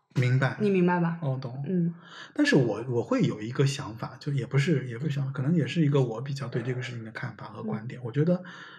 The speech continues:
Speaker 1: 嗯，咱们交流哈。
Speaker 2: 嗯。
Speaker 1: 我觉得就你刚刚说，比方说我二十岁时候生孩子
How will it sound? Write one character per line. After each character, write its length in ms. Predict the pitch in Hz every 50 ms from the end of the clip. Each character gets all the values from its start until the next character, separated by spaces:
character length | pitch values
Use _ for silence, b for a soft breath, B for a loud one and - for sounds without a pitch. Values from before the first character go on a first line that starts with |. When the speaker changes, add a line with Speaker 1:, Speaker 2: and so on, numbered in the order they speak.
| B B B B B _ _ _ _ -
Speaker 1:
嗯， 880 | 139 131 123 123 123 120 120 120 120 120 117 120 117 120 123 131 131 - - _ _ _ _
咱 100 | - -
们 80 | 123 139
交 240 | 139 - 156 151 151
流 160 | 139 123 -
哈。 280 | - - - - - -
Speaker 2:
嗯。 240 | 226 233 226 220 B B B B _ -
Speaker 1:
我 100 | 135 117
觉 180 | - 127 123
得 140 | 143 175 180
就 100 | 180 185
你 120 | 165 120
刚 140 | 113 131 143
刚 140 | 160 170 175
说， 220 | 165 - 160 156
比 80 | 151 143
方 160 | 120 123 135
说 100 | 131 120
我 80 | 113 120
二 140 | 147 170 160
十 80 | -
岁 140 | - 139 120
时 160 | 113 - 113
候 160 | 101 - 107
生 120 | - - 120 113
孩 260 | - - - 104 -
子 140 | - -